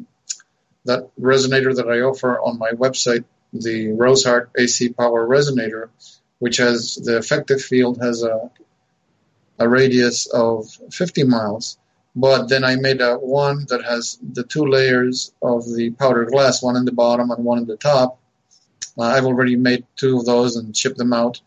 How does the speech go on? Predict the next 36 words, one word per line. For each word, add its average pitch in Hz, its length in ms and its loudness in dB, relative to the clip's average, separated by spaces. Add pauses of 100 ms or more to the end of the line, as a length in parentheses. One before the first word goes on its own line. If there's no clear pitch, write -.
(560)
But 123 100 -2
when 135 140 4
I 135 60 2
started 127 360 0
dowsing, 131 680 0 (680)
uh, 117 220 -4
the 123 260 0
effective 143 520 -2
field 123 340 -6
has 123 180 -6
a 127 100 -4
radius 123 380 0
of 123 160 -8
two 135 140 -8
hundred 131 300 -2
and 120 140 2
twenty 156 380 0 (300)
miles. 113 560 -2 (580)
And 120 120 2
when 123 140 4
I 120 80 4
douse 131 380 2
it, 135 280 -6
how 131 180 0
much 127 460 -2
stronger 131 580 0
this 120 340 -4
unit 123 380 0
is 123 280 0
compared 120 440 -2
to 123 100 -8
the 120 120 -2
ones 120 260 0
that 113 140 -2
don't 139 260 2
have 113 320 -2